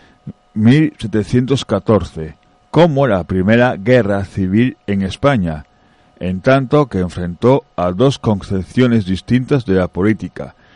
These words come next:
a pesar de que ambos partidos, el filipista, integrado por los seguidores de Felipe de Anjou, y el austracista, por los partidarios del archiduque Carlos de Austria,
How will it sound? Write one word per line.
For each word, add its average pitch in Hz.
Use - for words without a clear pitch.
a 87
pesar 113
de 87
que -
ambos 113
partidos, 120
el 92
filipista, 120
integrado 101
por 90
los 85
seguidores 101
de 92
Felipe 101
de 98
Anjou, 98
y 107
el 120
austracista, 101
por 107
los 98
partidarios 107
del 95
archiduque 101
Carlos 113
de 95
Austria, 87